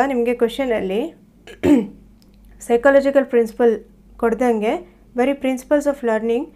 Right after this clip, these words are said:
used in ma-, project method, ಪ್ರಾಜೆಕ್ಟ್ ಮೆಥಡಲ್ಲಿ ಬರೀ ಪ್ರಿನ್ಸಿಪಲ್ಸ್ ಅಂತ ಕೇಳಿದ್ರೆ, ಆ, learning by doing, learning by living ಎರಡೂ ಬರುತ್ತೆ. ಬ-, ಇಲ್ಲಿ ಸೈಕಾಲಜಿಕಲ್ ಪ್ರಿನ್ಸಿಪಲ್ ಅಂತ ಕೇಳಿದ್ದಾರೆ. So ಆಪ್ಷನ್ ನಂಬರ್ ಒನ್ learning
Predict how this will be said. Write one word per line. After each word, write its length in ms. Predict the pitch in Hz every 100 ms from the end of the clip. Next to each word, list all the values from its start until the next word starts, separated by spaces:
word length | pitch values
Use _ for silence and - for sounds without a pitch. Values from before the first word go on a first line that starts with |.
| _ _
used 360 | 233 254 247 277
in 60 |
ma-, 360 | 262 220 - -
project 420 | 226 226 247 240
method, 440 | 220 214 226 202 - -
ಪ್ರಾಜೆಕ್ಟ್ 460 | - 214 233 277 277
ಮೆಥಡಲ್ಲಿ 760 | 226 208 214 196 185 196 330 - - - _ -
ಬರೀ 180 | 240 302
ಪ್ರಿನ್ಸಿಪಲ್ಸ್ 640 | 277 254 240 262 269 254
ಅಂತ 140 | 240
ಕೇಳಿದ್ರೆ, 460 | 233 233 220 208 269 392 - - _ _
ಆ, 180 | - 247
learning 440 | 240 240 254 262
by 120 | 240 240 220 196
doing, 320 | 226 233 240
learning 480 | 233 220 220 233 226
by 180 | 214 202
living 380 | 208 214 208 202 -
ಎರಡೂ 300 | 220 220 254
ಬರುತ್ತೆ. 460 | 220 202 196 190 - _ _ _ - - - -
ಬ-, 180 | 226 226
ಇಲ್ಲಿ 220 | 247 254
ಸೈಕಾಲಜಿಕಲ್ 680 | 339 233 233 269 262 247 247
ಪ್ರಿನ್ಸಿಪಲ್ 460 | 240 226 220 233 226
ಅಂತ 180 | 208 208
ಕೇಳಿದ್ದಾರೆ. 800 | 208 196 190 196 339 - - - - -
So 60 |
ಆಪ್ಷನ್ 360 | 330 247 - 247
ನಂಬರ್ 280 | 226 208 196
ಒನ್ 200 | 226 381 - - - -
learning 380 | 220 226 247